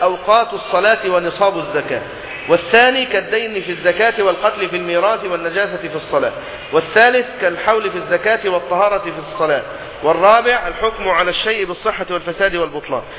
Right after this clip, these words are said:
والخامس كحل الميتة للمضطر. وسنتكلم على جملة الأقسام في فصل خطاب الوقت، تأتي هذه بالتفصيل إن شاء الله تعالى، وشرح معناها بالتفصيل.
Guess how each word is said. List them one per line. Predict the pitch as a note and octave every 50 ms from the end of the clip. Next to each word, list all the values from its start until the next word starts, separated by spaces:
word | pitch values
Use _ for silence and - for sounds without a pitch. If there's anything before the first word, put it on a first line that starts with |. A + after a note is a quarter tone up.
| - - - - C#3+
والخامس | D3+ - - - A3 A#3+ A#3 G#3 - -
كحل | F3+ F3 G#3 G3
الميتة | G3 F#3 F#3+ G3+ F#3+ G3 F3+ E3 D#3+
للمضطر. | D#3 D#3 D#3 D3+ C#3+ - - C3 A2+
وسنتكلم | A#2+ D#3+ F3+ F3+ G3 F#3 F3 F3+ F3+ F#3+ F#3+ G3 F#3 F3 E3 D3+
على | C#3 D#3+ E3 E3 D#3+ D#3+ E3
جملة | F3 F3 D#3+ D#3+ D3+ D#3
الأقسام | D3 - A#2+ - - - E3+ E3+ D#3+ D3+
في | C#3+ D3
فصل | - E3 E3 - D#3 C#3 C3+ C3
خطاب | D3+ D3 C3+
الوقت، | C3 B2 A2 G2 - - - - - - -
تأتي | A3 G#3+ F#3+ F#3 F3+
هذه | F3+ F#3 E3+ E3+
بالتفصيل | D#3 D#3 - - D3 - - F3 E3+ D#3+
إن | D3 C3+
شاء | - D#3+ D#3
الله | D#3+ D#3+ D#3+ D#3
تعالى، | - D3+ D3 D#3 E3+ F3+ F#3+ G3 - - - - - - - -
وشرح | C3+ - F3+ F#3 F3+ - E3
معناها | D#3 D3+ C#3 D3 E3 F3 F3 E3+
بالتفصيل. | D3+ D3+ - - D3 C3+ - - C3+ A2+